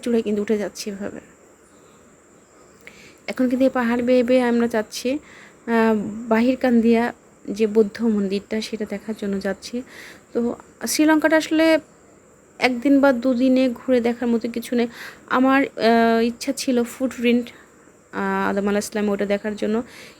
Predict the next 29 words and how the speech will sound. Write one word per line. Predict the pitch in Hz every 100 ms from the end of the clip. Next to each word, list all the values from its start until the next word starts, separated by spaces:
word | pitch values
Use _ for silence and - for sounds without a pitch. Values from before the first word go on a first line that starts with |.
| -
কিন্তু | 262 269
আসলে | 269 294 294
দুদিনের | 269 226 233 240 254
সময় | 247 - 240 226
নিয়ে | 233 226
কখনো | 226 220 - 233 220 285 - - - - - _ -
শ্রীলঙ্কা | - 262 254 233
ঘোরা | 233 220 185
যায় | 196 185
না। | - - - _ _ _ - _ -
আর | 220
যেহেতু | 214 226 247
খুবই | 240 - 226 214 233 240 254 - - - _ - _ -
অল্প | - 226 226
সময়, | 233 240 247
প্রথম | 240 240 247 247
দিন | 254
এসে | 226 240 254
তো | 254
সারাদিনটাই | 247 240 226 226 233 240
বৃষ্টির | 220 226 - 214
জন্য | - 226
মাটি | 226 208 220
হয়ে | 214 220 220
গিয়েছে, | 214 220 233
কোথাও | 220 226
বের | 214 240
হতে | 247 247
পারিনি। | 226 220 233